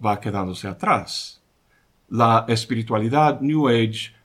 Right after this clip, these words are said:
no exige obediencia ni tampoco fe, ni mucho menos la sensación de culpa. Como dice Adorno,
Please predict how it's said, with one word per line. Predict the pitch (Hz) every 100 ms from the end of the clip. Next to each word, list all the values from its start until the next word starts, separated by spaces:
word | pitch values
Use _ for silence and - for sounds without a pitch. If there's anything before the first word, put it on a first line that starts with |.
| _
no | 131 160 202
exige | 196 - 175 - 143 117
obediencia | 98 95 95 110 156 156 117 113 117
ni | 92
tampoco | 95 92 117 104
fe, | - 170 107 - _ _ _
ni | 110 113
mucho | 110 214 240 104
menos | 185 95
la | 95
sensación | 85 90 92 - 92
de | 90
culpa. | - 247 156 95 - _ _ _ _ _ _ _ - _
Como | - 107
dice | 120 127 120
Adorno, | 117 147 113 101